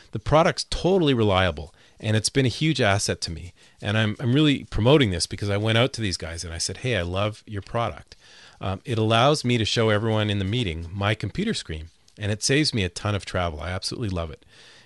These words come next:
It's called GoToMeeting, and if you wanna give it a try, they're giving all of our podcast listeners a totally free, uh,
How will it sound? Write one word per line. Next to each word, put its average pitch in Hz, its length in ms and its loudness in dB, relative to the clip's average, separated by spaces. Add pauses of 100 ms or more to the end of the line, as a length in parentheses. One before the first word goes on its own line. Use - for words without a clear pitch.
It's - 120 -10
called 107 280 0
GoToMeeting, 110 960 0 (320)
and 117 260 -2
if 143 180 -6
you 131 60 0
wanna 180 180 2
give 160 120 -2
it 139 60 0
a 113 60 2
try, 95 420 2 (320)
they're 117 200 -2
giving 131 420 2 (100)
all 110 160 4
of 117 100 0
our 113 100 2
podcast 110 520 0
listeners 82 480 -6 (320)
a 80 80 -10
totally 143 480 0
free, 117 640 0
uh, 85 220 -8